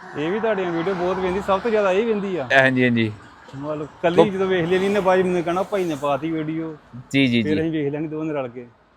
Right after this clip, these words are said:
Speaker 2: ਠੀਕ ਹੈ ਬਾਈ ਜੀ, ਮਿਹਰਬਾਨੀ।
Speaker 1: ਹਾਂਜੀ।
Speaker 2: ਤੇ ਇਹ ਬਾਈ ਜੀ ਹੋਰੇ ਕਹਿੰਦੇ ਹੁਣੇ ਤੁਹਾਡੇ ਪਿਆ ਚੈਨਲ ਚੈੱਕ ਕਰਦੇ ਹੁੰਦੇ ਸੀ ਕਿ ਬਾਈ ਕਿੱਥੇ ਜੀ ਆ। ਵੀਡੀਓ ਬਾਈ ਦੋ ਤਿੰਨ ਕੁ ਦਿਨ ਪਿੱਛੇ ਫਿਰਦੀਆਂ ਨਾ।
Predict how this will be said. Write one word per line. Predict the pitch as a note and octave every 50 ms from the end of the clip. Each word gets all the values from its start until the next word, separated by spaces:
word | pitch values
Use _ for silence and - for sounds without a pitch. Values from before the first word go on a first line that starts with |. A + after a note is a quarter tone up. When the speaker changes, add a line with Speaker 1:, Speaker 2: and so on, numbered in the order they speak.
| _ - - -
Speaker 2:
ਠੀਕ | - - A2+ A#2 C3 C3 - -
ਹੈ | C3+ A#2+
ਬਾਈ | G#2+ G#2 G2 G2
ਜੀ, | F#2 G2 G#2
ਮਿਹਰਬਾਨੀ। | G#2 G#2 A2 A2+ B2+ B2+ A#2 A#2 A2 G#2 G#2+ G#2+ G#2 G2+ - -
Speaker 1:
ਹਾਂਜੀ। | B2+ B2 A#2 A2+ A#2 A2+ A2 _ _ _
Speaker 2:
ਤੇ | - A2+ A2 A2 A2 A2+ A2+ A2+ A2+ A2 G#2+ A2
ਇਹ | B2
ਬਾਈ | A#2+ B2 C3 B2+
ਜੀ | B2 C3 C#3
ਹੋਰੇ | C3+ B2+ B2
ਕਹਿੰਦੇ | B2 C3 C3 C3
ਹੁਣੇ | B2 A#2+ A#2 B2+ C3+
ਤੁਹਾਡੇ | B2+ B2 A#2 A#2+
ਪਿਆ | A2+ A2 B2 A#2+ A#2+ A#2 A2+ A2 G#2 F2+ E2
ਚੈਨਲ | F#2 - B2+ B2 B2+ C#3 D3
ਚੈੱਕ | C3 C#3+ C3+ C3 - B2
ਕਰਦੇ | B2+ C3+ B2+ A#2+ A#2+ C3+
ਹੁੰਦੇ | C3 B2+ B2+
ਸੀ | B2+ C#3
ਕਿ | B2+ C#3+ C3+
ਬਾਈ | A#2+ B2 B2 A#2
ਕਿੱਥੇ | G#2+ B2+ A#2 - C#3+ D3 C#3+
ਜੀ | C#3
ਆ। | C#3 C#3
ਵੀਡੀਓ | C3 C3+ C#3+ C#3+ D#3+ F3
ਬਾਈ | D#3 E3 D#3+
ਦੋ | D3+ D#3 D3+
ਤਿੰਨ | C#3+ - C#3+ C#3+
ਕੁ | C3+ C#3
ਦਿਨ | C3+ C3+
ਪਿੱਛੇ | C3 A#2 C3 - - B2+
ਫਿਰਦੀਆਂ | A2+ A#2+ A2+ G2+ G2 G2+ G#2+ G#2+
ਨਾ। | A2+ C#3+ D#3